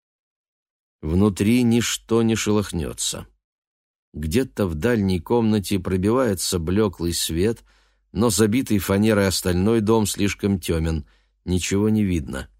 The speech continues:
Кел извлекает карманный фонарик, осматривается. Передняя половина дома —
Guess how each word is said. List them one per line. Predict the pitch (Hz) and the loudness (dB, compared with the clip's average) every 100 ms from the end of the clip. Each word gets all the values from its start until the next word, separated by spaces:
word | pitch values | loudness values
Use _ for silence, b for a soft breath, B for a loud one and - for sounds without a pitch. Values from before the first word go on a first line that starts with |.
| _ _ _ _ - | _ _ _ _ -2
Кел | 101 92 - | 0 0 0
извлекает | 92 76 87 82 92 87 | -4 -2 -4 -2 -2 -2
карманный | - 87 90 92 90 87 | -2 -2 0 0 0 -2
фонарик, | 82 76 90 90 - _ _ _ | -4 -4 -2 -4 -8 _ _ _
осматривается. | - 95 90 98 80 67 62 - - - - _ _ _ _ _ _ _ _ _ _ _ | -6 -4 0 0 -2 -4 -8 -6 -8 -8 -16 _ _ _ _ _ _ _ _ _ _ _
Передняя | 85 90 139 131 131 120 | -2 2 2 0 0 0
половина | 110 107 123 120 117 | 2 2 4 2 2
дома — | 92 117 117 110 113 110 | 2 2 2 2 2 -2